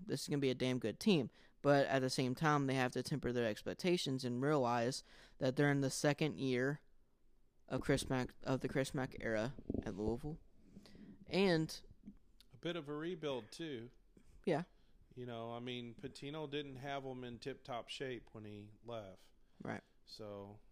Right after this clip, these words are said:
Speaker 2: you know.
Speaker 1: And another thing to think about, they still have sanctions coming up.
Speaker 2: Yeah.
Speaker 1: There's been a, a tou-, a couple teams already, like DePaul, who got in trouble. So, you know, I really think, you know,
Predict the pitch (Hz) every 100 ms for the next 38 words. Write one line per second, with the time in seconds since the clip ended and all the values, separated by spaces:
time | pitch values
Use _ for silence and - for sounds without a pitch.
0 | - - - 117 117 147 170 160 156 156
1 | 165 - - 135 160 165 160 131 123 117
2 | 127 104 113 135 - _ _ - _ -
3 | _ - _ - 160 - 190 143 - 156
4 | - - - - - - - - - 120
5 | 110 98 - _ _ - _ - - -
6 | - 143 143 156 135 127 - 120 - 147
7 | - 120 120 117 - 175 165 160 160 160
8 | 143 143 135 127 - 127 - 143 127 117
9 | 139 131 123 90 - 107 - - - -
10 | - - - - - - _ - - -
11 | - - - - 160 139 120 113 - 143
12 | 135 - 139 139 147 139 131 - 143 160
13 | - - - 131 120 120